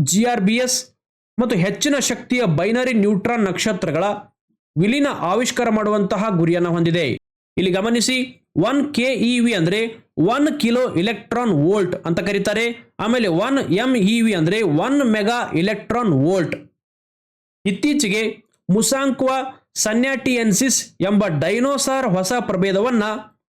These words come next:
ಯಾವ ದೇಶದಲ್ಲಿ ಪತ್ತೆ ಮಾಡಲಾಗಿದೆ? A, a new species of dinosaur named Musankwa sanyatiensis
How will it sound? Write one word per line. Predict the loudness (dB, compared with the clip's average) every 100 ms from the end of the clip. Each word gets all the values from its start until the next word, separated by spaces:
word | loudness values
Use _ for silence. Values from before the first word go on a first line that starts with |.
| -2
ಯಾವ | 0 0 0
ದೇಶದಲ್ಲಿ | 0 0 0 -2
ಪತ್ತೆ | -2 -4 -2
ಮಾಡಲಾಗಿದೆ? | 0 0 0 0 0 -4 -8 _ _ _ _ _ -4
A, | 0 2
a | 0 0 0
new | 2 2
species | 0 -2 -2 0 2 2
of | 0 0
dinosaur | 0 0 0 0 0 0
named | 0 2 2 0 -4 -14 _ _ 0
Musankwa | 0 0 0 0 0 0 -4 -4
sanyatiensis | 0 0 0 0 0 0 0 2